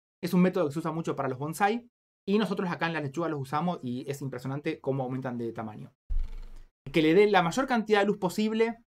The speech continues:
Si vivís en un lugar donde tenés sombra, bueno, en la sombra más clara que tengas, ponés ahí las plantas de lechuga. Pero siempre a donde mayor luz tengamos es mucho mejor porque necesitamos que esto fotosintetice y aumente mucho, mucho el tamaño de hojas.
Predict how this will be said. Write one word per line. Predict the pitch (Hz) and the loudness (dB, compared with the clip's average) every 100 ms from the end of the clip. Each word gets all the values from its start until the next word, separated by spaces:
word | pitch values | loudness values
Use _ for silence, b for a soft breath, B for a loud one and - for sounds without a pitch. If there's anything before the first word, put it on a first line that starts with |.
| _ _ - | _ _ -8
Si | - 165 | 2 4
vivís | 180 208 | 4 2
en | 196 | 2
un | 180 | 2
lugar | 170 180 170 | 4 4 4
donde | 147 | 0
tenés | 139 147 165 | 0 0 0
sombra, | 190 190 196 208 214 _ _ | 0 2 2 2 0 _ _
bueno, | 160 156 135 - | 0 0 -2 -4
en | 151 147 | -4 2
la | 160 | 0
sombra | 156 240 233 208 | 6 6 8 6
más | 185 220 - | 8 6 4
clara | 190 208 208 | 6 8 8
que | 165 | 4
tengas, | 151 208 220 233 - - | 2 2 4 2 0 0
ponés | 160 175 | 2 2
ahí | 165 | 0
las | 165 160 | -2 -2
plantas | 170 165 | -6 -4
de | 139 | -4
lechuga. | 135 208 226 240 b _ _ - | 0 2 2 -2 b _ _ 8
Pero | 202 226 | 8 8
siempre | - 220 214 220 226 - | 4 2 4 2 2 0
a | |
donde | 160 160 | 0 0
mayor | 160 - 226 247 185 | -2 0 2 2 4
luz | 185 196 | 2 4
tengamos | 190 180 202 240 - - _ - | 2 6 6 6 0 -6 _ -6
es | 165 | 0
mucho | 165 233 - | 2 2 2
mejor | 202 - 247 294 _ _ - | -2 0 -2 -2 _ _ -4
porque | 156 151 | -2 0
necesitamos | 151 143 165 180 196 - | -2 -2 0 2 0 -2
que | 175 | -4
esto | 180 | -4
fotosintetice | 156 147 143 143 143 190 226 226 _ _ - | -6 -6 -4 -4 -4 -2 -2 -4 _ _ -4
y | 175 - | -4 -2
aumente | 147 147 156 170 175 156 | 2 2 2 -2 -4 -2
mucho, | 170 208 180 | -2 0 -2
mucho | 180 180 220 208 | -4 -4 -4 -4
el | - 131 | -8 -4
tamaño | 131 135 135 | -4 -2 -4
de | 120 | -6
hojas. | - - | -10 -18